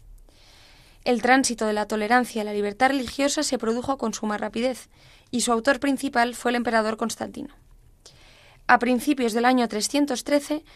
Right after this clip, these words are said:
los emperadores Constantino y Licinio otorgaron el llamado Edicto de Milán,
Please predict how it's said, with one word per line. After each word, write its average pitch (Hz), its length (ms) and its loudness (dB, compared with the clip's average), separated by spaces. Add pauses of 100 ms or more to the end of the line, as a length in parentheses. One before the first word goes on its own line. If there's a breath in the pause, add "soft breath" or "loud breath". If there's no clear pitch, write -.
(220 soft breath)
los 233 200 0
emperadores 247 540 4
Constantino 240 640 0
y - 20 -2
Licinio 269 580 0 (380 soft breath)
otorgaron 247 560 4
el 262 100 2
llamado 262 440 4
Edicto 233 340 -2
de 214 120 -2
Milán, 220 360 -2